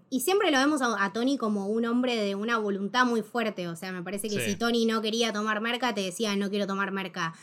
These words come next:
Speaker 1: Si vos le
Speaker 2: Es más,
Speaker 1: ponés
Speaker 2: te hacía a vos no tomar merca.
Speaker 1: Claro, claro, hijo de puta. <laughs> Pero me imagino, y de hecho lo vemos a Chris con una bolsa de merca ahí, y no le puede decir que no.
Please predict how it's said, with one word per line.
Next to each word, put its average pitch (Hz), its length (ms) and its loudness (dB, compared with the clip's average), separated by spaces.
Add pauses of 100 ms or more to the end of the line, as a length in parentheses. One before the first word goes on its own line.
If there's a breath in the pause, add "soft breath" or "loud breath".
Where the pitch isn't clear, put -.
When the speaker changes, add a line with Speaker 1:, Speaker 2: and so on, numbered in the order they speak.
(220 loud breath)
Speaker 1:
Si 214 140 -2
vos 226 100 4
le 262 60 6
Speaker 2:
Es 247 60 4
más, 247 100 6
Speaker 1:
ponés 262 100 8
Speaker 2:
te 147 80 4
hacía 160 220 8
a - 20 10
vos 156 220 8
no 139 120 2
tomar 127 240 0
merca. 123 200 6
Speaker 1:
Claro, 285 680 8
claro, 349 320 4
hijo 269 220 -2
de 240 160 2
puta. 294 340 -2
<laughs> - 1400 -8
Pero 254 200 4
me 262 120 4
imagino, 285 640 2
y 226 120 0
de 208 140 0
hecho 233 180 -6
lo 208 160 -4
vemos 247 400 -2
a 185 140 -8
Chris 262 240 -2
con 202 140 -8
una 220 140 -2
bolsa 247 280 -4
de 233 120 -6
merca 240 320 -4
ahí, 247 300 -2
y 214 80 0
no 247 120 2
le 254 100 2
puede 320 220 2
decir 202 300 -4
que 196 160 -4
no. 170 300 -4